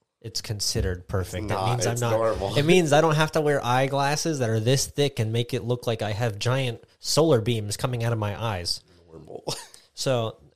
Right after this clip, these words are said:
Speaker 1: no, be-, then, uh, I've had a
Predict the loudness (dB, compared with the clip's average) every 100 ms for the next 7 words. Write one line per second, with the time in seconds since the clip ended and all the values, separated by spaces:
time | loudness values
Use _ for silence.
0 | -12 -4 0 0 0 -2 -4 -2 -2 -2
1 | -4 -6 -6 -8 -12 _ _ _ -18 -18
2 | -20 -12 -12 -8 -6 -6 -6 -8